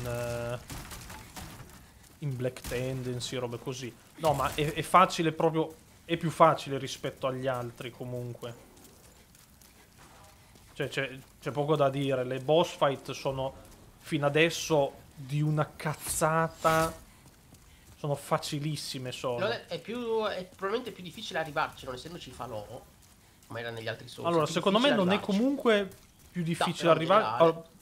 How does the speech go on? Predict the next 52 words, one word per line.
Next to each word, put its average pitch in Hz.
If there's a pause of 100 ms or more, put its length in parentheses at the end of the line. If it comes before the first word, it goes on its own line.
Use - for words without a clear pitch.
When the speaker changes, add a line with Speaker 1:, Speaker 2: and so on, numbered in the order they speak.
(160)
Speaker 1:
nel 165
gioco 247 (600)
è 160
più 180
difficile 170
arrivare 147
al 151
boss 170 (100)
che 151
il 135
boss 135
stesso, 127
ma 131
in 143
realtà 151
quello 127
lì 143
più 123
o -
meno 139
in, 123 (600)
quasi 135
in 131
tutti 127
i 110
Souls, 123
eh. 127 (240)
Speaker 2:
Sì, 208
però 196
gli 190
altri 190
hai 143
i 139
falò, 139 (120)
cioè 151
non 139
te 143
la 143
devi 147
rifare 135
tutto -
il 127
percorso 127
poi. 120
Speaker 1:
Impossibile 165
visualizzare 143
lo 131
schermo, 120
che 147
hai 143
fatto, -
Blitzer? -